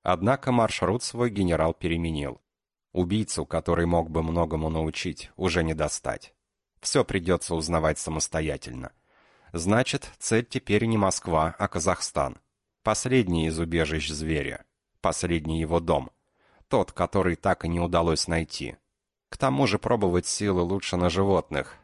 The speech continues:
а там целая стая волков, готовая к употреблению. Если получится с ними,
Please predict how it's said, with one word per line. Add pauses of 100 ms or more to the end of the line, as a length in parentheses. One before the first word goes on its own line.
(100)
а
там
целая
стая
волков,
готовая
к
употреблению. (500)
Если
получится
с
ними,